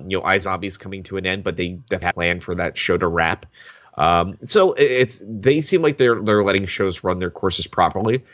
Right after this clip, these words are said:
But again, with the exception of Supernatural, that has gone on way too long. But hey, uh, they know it's a hit, so <laughs> they're, they're gonna let it do its thing, and that's okay. So, uh, as long as these shows don't, like, wear out their welcome and they end at a proper point in time. But I'm happy to see that, uh, the Arrowverse is continuing to grow and they're letting it do so.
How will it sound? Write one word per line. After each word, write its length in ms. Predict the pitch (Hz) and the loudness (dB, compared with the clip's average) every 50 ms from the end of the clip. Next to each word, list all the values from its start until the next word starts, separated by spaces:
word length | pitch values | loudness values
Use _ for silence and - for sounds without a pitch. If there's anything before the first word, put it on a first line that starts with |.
| _ _ - | _ _ 0
But 80 | - | 2
again, 300 | - 135 117 117 104 104 104 | 2 4 4 2 2 2 0
with 140 | 101 107 - | -2 -2 0
the 80 | 110 98 | 0 -4
exception 380 | 87 - 104 92 - - 95 | -2 -2 -4 -2 -2 -4 -6
of 80 | 90 - | -6 -6
Supernatural, 540 | - 101 - 98 87 82 80 - - 98 90 | -6 -4 -2 -2 0 0 -2 -2 -2 -2 -2
that 100 | 85 87 | 0 -2
has 120 | 85 78 | -2 -4
gone 240 | - 82 80 82 78 | -2 -2 -2 -2 -2
on 160 | 78 78 82 | -2 -4 -4
way 160 | 85 85 80 | -4 -6 -6
too 200 | 76 - - 78 | -6 -4 -4 -2
long. 260 | 78 80 80 101 139 - | 0 2 0 0 0 2
But 160 | - 151 170 | 2 2 4
hey, 260 | 170 165 110 107 - _ _ _ _ _ - - - - | 4 4 2 2 0 _ _ _ _ _ -20 -18 -8 0
uh, 240 | - 101 104 101 170 | 2 4 4 6 6
they 140 | 139 151 170 | 6 6 4
know 140 | 135 139 123 | 4 4 2
it's 160 | 127 110 - | 0 0 2
a 80 | 165 160 | 0 0
hit, 260 | 107 117 160 160 - | 2 4 2 2 2
so 300 | - 143 143 95 92 - - - | 2 2 2 2 0 -6 -10 -12
<laughs> 100 | - - | -6 -2
they're, 220 | 107 104 98 98 | 0 0 0 0
they're 120 | 98 107 95 | -2 -2 0
gonna 180 | 104 98 95 | 0 -2 -2
let 180 | 87 92 90 87 | 0 0 0 0
it 100 | 73 78 | -2 -6
do 140 | 90 87 82 | -8 -8 -6
its 160 | 80 - - | -8 -8 -8
thing, 240 | - 82 87 113 82 | -6 -6 -6 -6 -8
and 100 | 82 82 | -6 -6
that's 160 | 196 196 - | -6 -4 -2
okay. 460 | - - - - - 82 78 - - | -4 -2 -2 -2 -2 -2 -2 -4 -8
So, 300 | 76 - 104 98 92 87 - - - - - - - - - | -6 0 0 0 0 0 -4 -16 -20 -20 -20 -20 -12 -4 0
uh, 180 | 107 110 113 - | 2 2 4 4
as 160 | 139 139 117 | 4 4 4
long 280 | 117 123 131 143 147 143 | 4 2 2 2 4 2
as 100 | 139 123 | 0 0
these 160 | 135 127 113 | 0 -2 -2
shows 300 | - - 117 113 104 87 | 2 2 2 2 2 0
don't, 180 | - 104 95 | 0 0 2
like, 260 | 87 90 98 98 85 - | 2 2 2 2 2 0
wear 200 | 87 90 87 82 | 0 2 2 2
out 160 | 82 82 - | 2 0 0
their 100 | 82 82 | -2 -2
welcome 320 | 85 82 80 80 - 85 | 2 2 0 0 0 -4
and 320 | 82 80 80 80 82 82 76 | -4 -4 -2 -2 -2 0 2
they 140 | 95 - | 2 2
end 180 | - 95 95 92 | 2 2 2 2
at 80 | 92 82 | 2 0
a 60 | 76 | 0
proper 380 | - - - 98 90 - 90 | -4 0 2 2 2 2 -2
point 200 | 85 - 95 - | -6 -6 -6 -6
in 120 | - 67 76 | -6 -8 -6
time. 320 | - 107 104 110 120 127 | -2 0 2 2 2 2
But 140 | 120 143 - - | 2 2 2 2
I'm 120 | 127 131 | 2 0
happy 320 | 123 123 127 127 - 127 120 | 2 2 0 0 0 -2 -2
to 80 | 107 | -2
see 180 | 107 98 110 104 | -4 -4 -4 -2
that, 300 | 90 92 85 - _ - | -2 -2 -4 -4 _ -6
uh, 240 | 85 90 90 92 92 | -4 -2 0 -2 -2
the 120 | 95 101 - | -2 -2 0
Arrowverse 540 | 98 104 104 98 90 95 92 90 - - - | 2 4 4 4 2 0 -2 -4 -4 -6 -6
is 120 | 92 - | -8 -6
continuing 540 | - - 98 87 110 104 95 95 98 98 87 | -4 -6 -4 -2 0 0 0 0 0 -2 -2
to 100 | - 90 | -2 -2
grow 260 | 78 - 98 95 90 | 2 4 4 4 4
and 80 | 85 82 | 2 0
they're 80 | 87 85 | -2 0
letting 220 | 90 82 80 82 | 2 2 2 2
it 100 | 78 78 | 0 -2
do 160 | - 78 71 | -2 -4 -4
so. 260 | - - - - - | -2 -4 -4 -4 -6